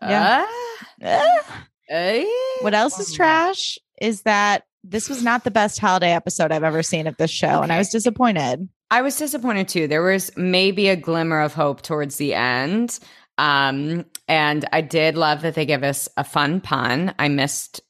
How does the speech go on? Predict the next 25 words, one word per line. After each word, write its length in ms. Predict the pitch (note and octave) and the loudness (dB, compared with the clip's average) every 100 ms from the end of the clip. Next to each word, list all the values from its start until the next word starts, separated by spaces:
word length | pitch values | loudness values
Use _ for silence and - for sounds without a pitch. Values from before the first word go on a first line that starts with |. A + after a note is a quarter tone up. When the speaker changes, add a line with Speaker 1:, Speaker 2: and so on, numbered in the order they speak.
| - | -2
Speaker 2:
their 320 | D3+ C3+ C#3 | 0 2 0
puns 600 | - A#2+ G2 A#2+ F3+ - | -2 -2 0 -2 -4 -4
for 120 | F3 | -4
the 120 | C#3+ | -2
Speaker 1:
Mm-hmm. 140 | G3 G3+ | 2 2
Speaker 2:
title. 580 | F3+ F#2 F2 C#3 G3 - - - | 2 0 2 2 0 -6 -18 -4
Uh, 200 | D3 C#3 - | 0 0 -2
It's 160 | D3+ | -4
a 40 | C#3 | -2
Wonderful 420 | C#3 C3 - F#3+ | -2 -2 -2 0
Lie. 600 | F#3 C3+ B2 C3 D3 F3+ - | 0 0 0 0 0 -2 -2
I 80 | |
mean, 240 | D#3 D3 D3 | 0 0 -2
and 120 | C#3+ - | -4 -4
It's 160 | G3 B3 | -6 -4
a 40 | |
Wonderful 300 | C4+ G#3+ D3+ | -4 -2 -2
Life, 340 | C3 G#2+ G#2 - | 0 0 -2 -8
honestly, 600 | - A#2+ B2 F2+ G2+ F#2 - C#3 | -6 -4 -6 -6 -6 -6 -6 -4
Speaker 1:
So 200 | E3+ D#3+ | -4 -4
good. 140 | - | -6
Speaker 2:
iconic. 420 | E2+ B2 F4 F#4+ | -10 -12 -10 -6
Speaker 1:
<gasps> 20 | A3 | 0
Wait. 400 | F4+ C#4 D3+ | 2 2 -2
Speaker 2:
So 80 | - | -6